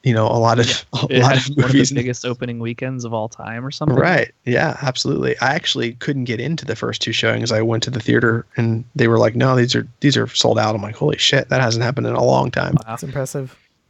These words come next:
Speaker 1: No.
Speaker 2: Yeah, it, it is. Uh, I will say, do not look for any cheeriness. The movie does not get brighter towards the end of it. <laughs> There's no real, depending on how you wanna look at it, there's no real happy ending.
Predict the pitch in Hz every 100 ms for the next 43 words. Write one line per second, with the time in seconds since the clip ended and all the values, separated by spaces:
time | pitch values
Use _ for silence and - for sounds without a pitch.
0 | _ _ 131 117 120 120 139 - _ 139
1 | 147 151 139 131 - 135 123 120 117 117
2 | 117 110 - _ _ _ _ - 131 143
3 | 170 - 147 139 131 135 131 139 135 131
4 | - 120 120 131 123 127 - 127 131 135
5 | 135 135 - - - 123 120 120 117 120
6 | 117 117 107 117 113 123 131 123 - 123
7 | 123 123 127 127 127 131 131 - - 135
8 | 117 123 117 117 117 117 - - _ _
9 | - 123 117 120 120 117 117 113 - 127
10 | 131 127 117 120 113 117 127 135 131 123
11 | 120 120 117 117 113 117 110 110 113 117
12 | 110 107